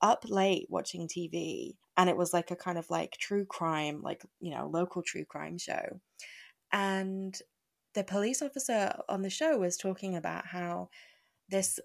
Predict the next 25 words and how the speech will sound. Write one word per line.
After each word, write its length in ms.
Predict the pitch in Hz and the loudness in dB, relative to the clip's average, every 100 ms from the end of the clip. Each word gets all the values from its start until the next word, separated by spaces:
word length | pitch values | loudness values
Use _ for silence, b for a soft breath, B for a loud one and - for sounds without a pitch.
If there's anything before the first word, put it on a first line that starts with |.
| - | -2
woman 300 | 196 233 233 | 0 0 2
worked 200 | 208 - | 2 2
at 60 | 233 | 0
the 60 | |
hospital. 640 | 196 196 - 208 202 208 - | -2 -2 -4 0 0 0 -2
She 120 | - 180 | -4 -4
had 120 | 165 | -4
a 40 | |
very 240 | 160 170 202 | 0 0 0
abusive 340 | 202 208 196 | -2 -6 -4
husband. 440 | 196 185 - 170 - | -4 -2 -2 -6 -4
He'd 220 | 190 190 | -6 -4
come, 420 | - 180 170 185 B B | -2 0 0 -4 B B
he'd 240 | - 185 - | -6 -6 -2
killed 340 | 214 262 330 | 0 2 2
her, 220 | 208 170 - | 2 0 0
and 140 | 170 | -2
then 120 | 180 | -2
he'd 220 | 160 185 - | -2 -6 -6
put 160 | - - | -8 -6
her 80 | 196 | -10
body 520 | 175 180 170 180 - | -4 -4 -2 -4 -4
in 120 | 160 165 | -4 -4
the 100 | 165 | -4
incinerator. 920 | 151 214 330 202 - - - - | -4 -2 0 0 -2 -6 -6 -6